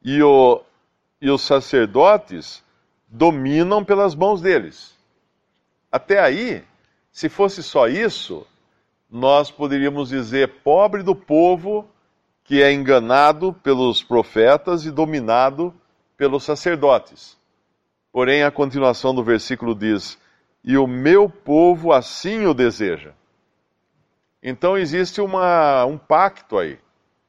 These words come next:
Existe um pacto, né? Como, é como o caso da,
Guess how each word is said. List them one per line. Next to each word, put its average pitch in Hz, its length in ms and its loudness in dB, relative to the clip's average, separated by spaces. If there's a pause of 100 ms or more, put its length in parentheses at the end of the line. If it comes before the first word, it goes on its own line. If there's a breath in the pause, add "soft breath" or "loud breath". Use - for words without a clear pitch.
(560)
Existe 131 340 -12
um 165 80 -10
pacto, 143 540 -2
né? 131 200 -4
Como, 226 260 -4
é 180 80 0
como 226 240 -2
o 196 60 -2
caso 165 400 0
da, 127 100 2